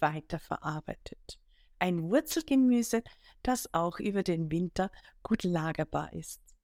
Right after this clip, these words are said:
Wie wird das Klettenwurzelöl hergestellt? Klettenwurzelöl aus der Pflanze Balanae radix.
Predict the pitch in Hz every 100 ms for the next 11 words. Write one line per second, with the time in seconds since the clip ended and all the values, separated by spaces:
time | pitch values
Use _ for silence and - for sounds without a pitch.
0 | _ - 175 220 214 208 226 226 - 180
1 | - 190 208 - 247 190 185 - - -
2 | - 165 160 160 - 151 151 165 - -
3 | 208 359 _ - - _ _ - 254 269
4 | 320 330 285 247 262 254 - 233 - 208
5 | 208 196 180 180 247 320 - 240 233 -
6 | - 175 180 185 - 185 175 170 170 165
7 | 170 185 196 180 160 156 165 165 - -